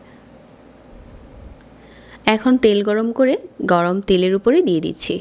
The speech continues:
আর প্রতিটা পিঠাই কিন্তু ফুলে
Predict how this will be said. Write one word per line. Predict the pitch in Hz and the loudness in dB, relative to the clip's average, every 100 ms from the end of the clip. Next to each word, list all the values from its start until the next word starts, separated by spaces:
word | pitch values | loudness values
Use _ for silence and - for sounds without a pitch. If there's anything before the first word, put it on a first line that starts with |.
| - - - - - - - - - - - - - - - - - - - - - - - - - - - - - - - - - | -10 -20 -20 -20 -20 -20 -20 -20 -20 -20 -20 -20 -20 -20 -20 -20 -20 -20 -20 -20 -20 -20 -20 -20 -20 -20 -20 -20 -20 -20 -20 -14 -2
আর | 208 196 - | -2 0 0
প্রতিটা | 190 190 190 185 | 0 2 0 0
পিঠাই | 190 - 240 | -2 2 2
কিন্তু | 269 269 | 2 0
ফুলে | 277 - 196 220 | 0 0 2 4